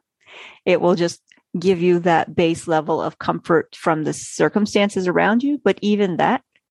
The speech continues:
comes from what you think about your surroundings and what you think is appropriate for you to have in your life. But making more money can solve those highly visible issues in the world. And that's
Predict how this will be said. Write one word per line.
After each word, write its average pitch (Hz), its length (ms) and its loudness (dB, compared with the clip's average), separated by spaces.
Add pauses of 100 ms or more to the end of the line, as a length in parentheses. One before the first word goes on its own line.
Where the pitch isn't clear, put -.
comes 196 260 -2
from 180 180 0
what 165 180 2
you 170 120 0
think 180 500 -2
about 156 580 0 (260)
your 156 120 0
surroundings - 600 -2
and 160 140 0
what 143 120 0
you 156 100 0
think 175 360 -2
is 143 140 -2
appropriate - 500 0
for - 140 -4
you - 120 0
to 156 80 -2
have - 460 -4 (240)
in 143 160 -2
your 117 140 -2
life. - 400 -8 (880)
But 202 160 2
making 214 380 4
more 175 260 4
money 196 400 0 (800)
can 233 360 0
solve 160 440 0
those 156 140 -2
highly 147 320 0
visible 143 360 -4
issues - 320 -4
in 147 100 -6
the 143 60 -4
world. 131 320 -2 (500)
And 202 120 2
that's - 260 -2